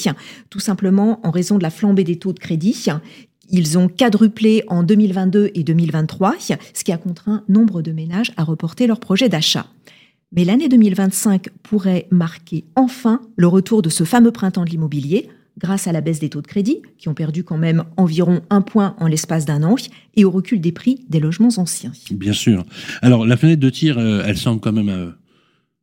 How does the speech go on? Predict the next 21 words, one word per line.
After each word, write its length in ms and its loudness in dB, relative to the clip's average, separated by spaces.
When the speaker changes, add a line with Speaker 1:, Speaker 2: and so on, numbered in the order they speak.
Speaker 2:
un 140 -20
peu 100 -2
étroite. 400 -2
Bon, 140 -8
c'est 140 2
bien, 200 2
c'est 160 -4
déjà 240 2
positif. 520 0
Voilà, 140 -6
on 60 -6
va 80 -4
pas 140 -2
faire 180 -2
de, 220 -4
on 80 -6
va 80 -8
pas 100 -6
faire 140 -6
du 100 -2
négatif, 380 0